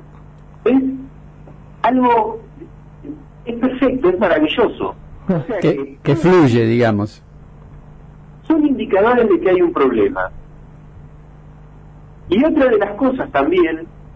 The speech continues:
Speaker 1: que, que hay, eh, para tener en cuenta, eh, hay muchos dolores, eh, generalizados en el cuerpo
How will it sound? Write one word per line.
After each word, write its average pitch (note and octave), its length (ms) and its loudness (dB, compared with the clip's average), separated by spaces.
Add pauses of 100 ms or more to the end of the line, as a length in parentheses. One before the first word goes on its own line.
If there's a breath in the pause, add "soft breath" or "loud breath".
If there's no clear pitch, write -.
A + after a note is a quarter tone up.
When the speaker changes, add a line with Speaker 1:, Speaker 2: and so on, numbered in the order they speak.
(240)
Speaker 1:
que, C#3 800 4
que C#3+ 140 0
hay, C3 1040 2 (800)
eh, G#2+ 720 0
para A#2+ 240 2
tener D3+ 260 2
en D3+ 160 2
cuenta, C3+ 600 -2 (480)
eh, D#4 420 0
hay C#4 500 2 (240)
muchos C4+ 500 0
dolores, G3+ 600 2 (300)
eh, C3+ 520 2
generalizados C#3 1040 2
en B2+ 120 0
el C#3 160 0
cuerpo C#3+ 680 0